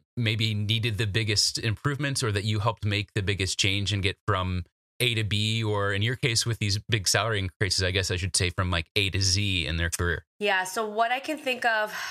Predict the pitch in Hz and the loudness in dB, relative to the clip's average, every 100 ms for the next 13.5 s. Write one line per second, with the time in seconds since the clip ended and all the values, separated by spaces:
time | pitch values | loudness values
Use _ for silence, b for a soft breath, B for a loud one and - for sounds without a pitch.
0 | - 185 180 185 - _ _ _ _ - | 0 0 0 -4 -16 _ _ _ _ -2
1 | 196 214 202 202 202 - - 196 185 170 | -2 0 0 0 -4 -8 -4 -2 0 -2
2 | - 156 175 180 - 180 180 - 180 170 | -2 0 2 0 -2 0 0 -2 -2 0
3 | 170 170 - B B B B - - 220 | -2 -4 -6 B B B B 0 2 2
4 | 214 202 202 190 190 190 - 180 165 160 | 0 2 2 2 2 -2 -6 -4 -4 -2
5 | 214 208 - - _ _ - 233 240 247 | -4 -4 -6 -10 _ _ 0 2 2 0
6 | 240 214 190 196 202 185 180 160 - 165 | 0 -2 0 -2 0 -2 -2 -2 -2 0
7 | 170 170 180 160 214 226 226 208 - - | 0 -4 -8 -2 -2 2 0 0 -4 -2
8 | 190 175 175 175 - 190 180 196 220 254 | 0 2 0 0 0 -2 -4 -2 0 0
9 | 240 233 - 196 196 190 185 175 180 190 | -2 -4 -6 -2 0 0 0 0 -2 -2
10 | 170 185 190 190 180 180 175 156 151 175 | 0 0 0 0 -2 -4 -2 0 0 -2
11 | 165 165 160 - - B B B - 170 | -2 -2 -6 -10 -14 B B B 2 2
12 | 165 - 240 240 233 220 190 196 196 185 | 2 -2 0 2 2 2 0 0 0 -2
13 | - 180 180 190 - | -2 0 0 -4 -8